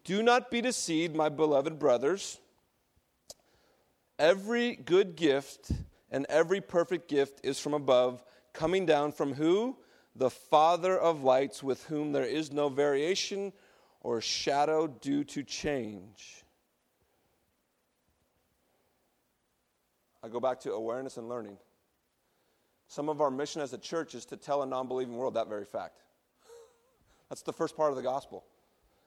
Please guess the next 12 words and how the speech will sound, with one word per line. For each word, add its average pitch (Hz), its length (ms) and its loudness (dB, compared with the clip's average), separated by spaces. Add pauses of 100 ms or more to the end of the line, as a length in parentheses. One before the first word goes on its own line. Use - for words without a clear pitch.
(460)
There 160 240 4
is 196 100 0
a 214 60 0
God, 180 440 6
and 151 120 -4
he 185 200 -8
is 165 200 0
good. 208 300 6 (2000)
And 160 140 2
he 226 540 -2 (140)
is 175 300 2
light, 180 640 4